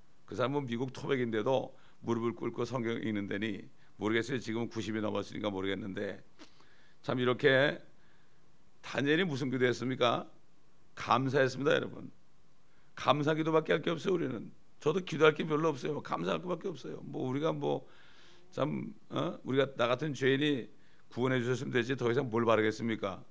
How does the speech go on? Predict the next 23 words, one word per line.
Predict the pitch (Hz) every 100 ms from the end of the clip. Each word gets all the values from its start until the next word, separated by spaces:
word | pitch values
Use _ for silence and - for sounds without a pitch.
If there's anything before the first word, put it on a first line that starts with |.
| - - - -
하나님이 | - - 131 139 156
내 | 127
대신 | 120 131
죽었는데 | 131 123 127 131 135 123
뭘 | 123
더 | 120
이상 | 117 113
바라겠습니까? | 113 110 107 104 120 113 - 107 - - - - - - - -
우리가 | 135 139 143
아무리 | 120 131
어려워도 | 135 123 127 131
감사해야 | 156 127 117 127
되는 | 117 117
게 | 143
바로 | 131 151
그거예요. | 151 123 110 - - - - - - - - - - - - -
문제는 | 120 139 147 165
그 | 165 160
은혜를 | 135 147
못 | 175 131
깨달아서 | 131 139 131
그런 | 127 127
거예요. | 120 117 143 127